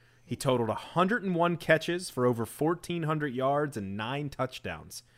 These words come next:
He was also a member of the university's track and field team. Shows you what type of player he was. Clue number three. I remember personally, so maybe this is a subjective clue,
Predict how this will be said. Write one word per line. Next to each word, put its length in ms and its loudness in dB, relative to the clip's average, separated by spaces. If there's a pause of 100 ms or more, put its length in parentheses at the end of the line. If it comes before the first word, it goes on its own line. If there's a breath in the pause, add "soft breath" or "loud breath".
(320 soft breath)
He 100 2
was 180 2
also 500 8
a 60 10
member 500 6
of 120 0
the 80 0
university's 680 0
track 380 -4
and 120 -2
field 380 -4
team. 220 -16 (1120)
Shows 220 -8
you 40 -10
what 120 -10
type 140 -8
of 120 -12
player 240 -8
he 100 -6
was. 400 -10 (640 soft breath)
Clue 160 10
number 180 8
three. 340 0 (1000)
I 220 6
remember 460 10
personally, 720 6 (100)
so 240 0
maybe 180 4
this 160 0
is 160 -4
a 80 -4
subjective 680 -2
clue, 320 -8